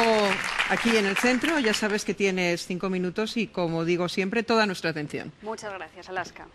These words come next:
Speaker 2: Bueno, buenas noches a todos. Eh, ya hace unos añitos, escritoras tan estupendas como las estadounidenses Dorothy Parker con su poesía Flapper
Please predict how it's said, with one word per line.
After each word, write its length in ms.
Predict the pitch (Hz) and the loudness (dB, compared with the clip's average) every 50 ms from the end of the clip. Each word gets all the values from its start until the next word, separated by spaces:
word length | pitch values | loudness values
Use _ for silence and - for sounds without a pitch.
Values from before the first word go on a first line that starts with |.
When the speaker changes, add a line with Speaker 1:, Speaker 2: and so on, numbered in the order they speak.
| - - - - - - - - - - - | -20 -20 -20 -20 -18 -18 -18 -18 -20 -14 -6
Speaker 2:
Bueno, 280 | 202 220 214 202 196 202 | -4 -4 -2 -2 -2 -2
buenas 280 | 220 226 233 233 233 | -2 -2 -2 -4 -4
noches 260 | 233 233 214 214 - | -4 -8 -12 -12 -6
a 140 | 220 196 190 | -4 -4 -4
todos. 500 | - - 233 233 233 240 247 262 254 - - | -2 -2 0 2 2 2 0 -2 -4 -6 -8
Eh, 600 | - 214 202 202 196 190 190 185 185 180 175 185 | -6 -4 -2 -2 0 0 0 -2 -2 -4 -6 -4
ya 220 | 196 226 226 240 | 0 2 4 4
hace 420 | 254 240 - - 254 240 226 220 226 | 4 2 -2 -6 -4 -4 -2 -2 -2
unos 280 | 226 220 214 214 - | -2 -4 -4 -6 -4
añitos, 760 | 202 190 196 214 233 240 240 - 208 202 202 208 208 - - | -4 -2 -2 0 0 -2 0 0 0 2 2 0 -2 -4 -6
escritoras 680 | - 190 - - - 185 185 180 202 202 214 214 208 | -6 -8 -6 -6 -4 -4 -2 0 0 0 0 0 0
tan 160 | - 214 208 208 | -2 -4 -4 -4
estupendas 760 | 190 - - 196 185 175 214 214 208 214 202 190 190 190 - | -6 -6 -8 -10 -6 -4 -2 -2 -2 0 0 0 0 -2 -4
como 480 | - - 185 190 190 185 185 180 180 180 | -8 -8 -6 -4 -2 -2 0 0 0 0
las 280 | 180 180 180 180 - | 0 0 -2 -2 -4
estadounidenses 1040 | - 185 - 196 185 185 185 190 190 190 202 202 208 208 196 - 220 208 196 - - - - - - - - - | -8 -10 -8 -4 -2 -2 0 0 0 0 2 2 0 0 -2 -2 -2 -2 -2 -4 -8 -14 -16 -18 -18 -20 -14 -4
Dorothy 400 | 208 190 226 226 226 220 - 208 | 0 2 2 4 2 0 -2 -6
Parker 480 | - - 220 220 220 214 - 214 202 190 | -2 0 2 2 2 0 -2 -4 -4 -4
con 160 | - 196 196 | -4 -4 -4
su 140 | - - 196 | -6 -8 -10
poesía 520 | - - 190 190 190 180 - 214 208 208 | -4 -2 0 0 0 0 0 0 2 2
Flapper 640 | 190 - - 208 208 214 214 - 208 190 185 180 185 | 2 0 0 2 2 2 2 0 -2 -2 -2 -2 -4